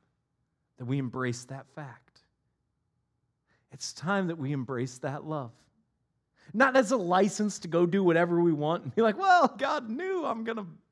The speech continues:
mess up my life. Woo!" It's not how it works. But he loves us anyway. And our response to that love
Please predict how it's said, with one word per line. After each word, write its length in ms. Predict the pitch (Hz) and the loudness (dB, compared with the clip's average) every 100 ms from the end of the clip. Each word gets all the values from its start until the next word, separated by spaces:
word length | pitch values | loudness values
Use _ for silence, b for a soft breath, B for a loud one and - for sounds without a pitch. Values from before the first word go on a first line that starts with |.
| _ _ _ - | _ _ _ -14
mess 320 | - 208 233 | -6 -6 -4
up 120 | 208 | -6
my 120 | 214 | -4
life. 320 | 170 165 156 - | -2 0 -2 2
Woo!" 600 | 508 622 571 494 415 320 - B B | 8 10 10 8 4 0 -8 B B
It's 100 | - | -8
not 160 | 180 | -6
how 160 | 180 196 | -4 -4
it 80 | 190 | -4
works. 840 | 208 226 208 156 - - - - _ _ _ _ _ _ _ _ _ _ _ _ _ _ _ _ _ _ _ _ _ _ _ _ _ _ _ _ _ | 0 2 2 -2 -12 -18 -18 -20 _ _ _ _ _ _ _ _ _ _ _ _ _ _ _ _ _ _ _ _ _ _ _ _ _ _ _ _ _
But 100 | - | -12
he 80 | 139 | -6
loves 300 | 139 147 135 | -4 -4 -4
us 180 | 135 - | -10 -12
anyway. 480 | 123 117 107 101 107 _ _ _ _ _ _ _ _ _ _ _ - | -12 -10 -12 -16 -20 _ _ _ _ _ _ _ _ _ _ _ -8
And 120 | 147 | -2
our 100 | 170 | 0
response 720 | 165 131 - - 180 180 190 - | 0 -2 -6 -6 -4 -2 -2 -6
to 100 | 160 | -6
that 280 | 151 139 | -4 -4
love 460 | 113 123 113 110 104 | -6 -6 -6 -8 -12